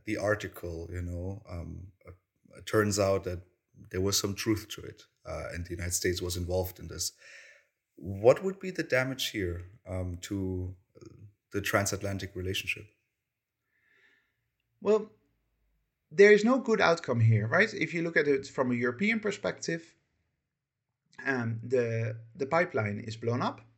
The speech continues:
Speaker 2: Um, if the United States indeed is responsible, Europe has two p-, possible reactions to that.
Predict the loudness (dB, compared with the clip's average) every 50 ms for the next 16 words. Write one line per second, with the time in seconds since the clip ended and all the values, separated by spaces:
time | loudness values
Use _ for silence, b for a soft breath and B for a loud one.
0 | _ _ _ _ _ _ _ -8 -6 -6 -6 -6 -8 -8 -10 -12 -14 -20 -20 _
1 | _ _ _ _ _ _ _ _ _ 2 4 4 4 4 2 0 0 2 2 2
2 | 0 0 -2 -4 -6 2 4 6 6 6 4 0 -4 -6 -8 -10 _ _ _ _
3 | _ _ _ _ _ _ _ _ -4 -2 -2 -2 -2 -2 -2 -2 -2 -4 -6 -10
4 | -10 -10 -8 -6 -8 -8 -6 -4 -4 -4 -4 -4 -2 -2 -2 -2 0 0 0 2
5 | 0 0 -2 -4 -8 -8 -10 -6 -4 -2 -2 -2 -4 -8 -14 _ _ _ -6 -6
6 | -4 -4 -4 -2 -2 -2 -2 -4 -10 -16 _ _ _ _ _ _ _ _ _ _
7 | _ _ _ _ _ _ _ 2 6 6 6 6 4 0 -4 -4 -4 -4 -4 -6
8 | -6 -8 -12 -16